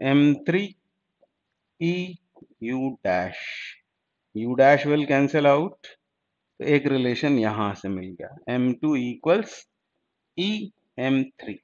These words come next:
ई एम थ्री। This is equation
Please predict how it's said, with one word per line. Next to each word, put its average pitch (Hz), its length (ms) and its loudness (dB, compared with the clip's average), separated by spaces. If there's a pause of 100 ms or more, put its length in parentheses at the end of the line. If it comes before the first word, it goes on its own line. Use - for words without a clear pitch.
(460)
ई 175 340 -6
एम 131 280 0
थ्री। - 240 -14 (1080)
This 143 280 0
is 196 200 4 (1000)
equation 135 600 0